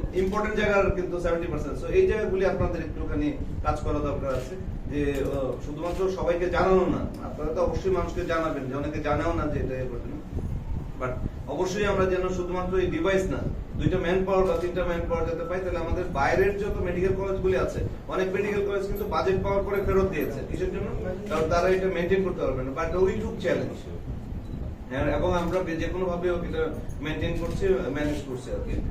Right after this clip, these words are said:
but it is very difficult। তো ওই জায়গাগুলি আসলে, মানে, আপনাদের, আহ, ইয়ে দরকার আছে, এবং ওই সেভেন্টি পার্সেন্ট এর যাতে আমরা একদম সাস্টেইনেবল একটা কিছু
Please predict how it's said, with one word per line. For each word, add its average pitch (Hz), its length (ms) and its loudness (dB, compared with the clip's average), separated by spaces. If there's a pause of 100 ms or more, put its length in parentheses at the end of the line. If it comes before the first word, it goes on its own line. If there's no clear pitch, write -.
(120)
but 139 80 -2
it 147 100 -2
is 151 220 -2
very 156 120 0
difficult। - 440 -4 (400)
তো 170 220 0
ওই 196 200 6
জায়গাগুলি 185 500 4
আসলে, 170 340 2
মানে, 156 280 0
আপনাদের, 139 420 0
আহ, 127 560 0
ইয়ে 127 80 2
দরকার 123 320 -2
আছে, - 180 -4
এবং 143 280 -2 (260)
ওই 147 60 -2
সেভেন্টি 196 360 2
পার্সেন্ট 190 440 0
এর 185 120 2
যাতে 170 260 2
আমরা 156 540 2
একদম 160 420 -2
সাস্টেইনেবল 190 680 2
একটা - 200 -2
কিছু - 400 -2